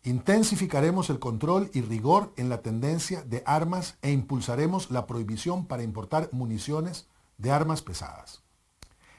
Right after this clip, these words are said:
Incrementaremos los operativos policiales en carreteras.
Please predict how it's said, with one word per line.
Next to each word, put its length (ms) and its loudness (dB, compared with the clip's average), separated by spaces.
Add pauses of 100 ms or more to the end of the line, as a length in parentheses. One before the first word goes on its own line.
(120)
Incrementaremos 1000 0
los 220 -2
operativos 560 0
policiales 560 -2
en 140 -2
carreteras. 720 -2